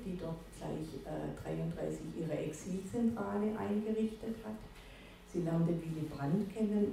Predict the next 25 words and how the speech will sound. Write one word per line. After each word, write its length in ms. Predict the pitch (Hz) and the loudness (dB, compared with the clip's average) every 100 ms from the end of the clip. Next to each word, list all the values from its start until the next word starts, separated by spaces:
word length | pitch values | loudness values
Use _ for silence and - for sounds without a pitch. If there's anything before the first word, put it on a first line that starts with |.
| - | 4
und 240 | 165 165 - - - - - | 4 4 2 -10 -12 -12 -6
der 120 | 147 - | -6 -4
damals 420 | 143 156 151 147 | -2 0 0 -2
einer 300 | 147 147 151 151 | -2 0 0 2
der 140 | 147 156 | 2 4
Hoffnungsträger 800 | 175 - 220 214 - 190 185 185 | 2 8 8 8 4 -4 -2 -2
der 200 | 185 180 | 0 0
jungen 440 | 175 175 175 180 - | 2 2 4 0 -2
Part-, 840 | - - - - - 180 - - | -12 -10 -10 -8 -4 -4 -6 -8
Partei 340 | 175 160 170 170 | -6 -4 0 0
war. 260 | 170 165 160 - - - | 0 -2 -2 -6 -8 -2
Und 120 | 156 | 0
Sie 120 | - | 0
sehen 300 | 160 160 165 170 | -2 0 2 4
ihn 180 | 165 165 175 175 | 6 4 2 0
hier, 120 | 190 | 2
äh, 640 | 202 - - 160 156 151 165 - - | 2 -2 -6 -2 0 0 -4 -8 -10
zusammen 540 | 185 165 143 160 170 165 170 - - - - - | -4 -2 0 4 4 2 -2 -8 -12 -14 -16 -4
mit 180 | 175 170 | 2 4
der 260 | 160 160 - | 4 2 2
Ärztin 520 | 165 160 - 190 170 | 2 0 -2 0 2
und 260 | 156 - - | 2 0 -4
Psychoanalytikerin 1400 | - 170 175 151 160 156 151 147 170 156 156 147 143 - | 0 0 0 0 0 0 -2 -4 -4 -4 0 2 2 4
Rosa 300 | 147 151 151 143 | 4 4 2 2
Lenz 480 | 143 160 214 - | 4 4 4 2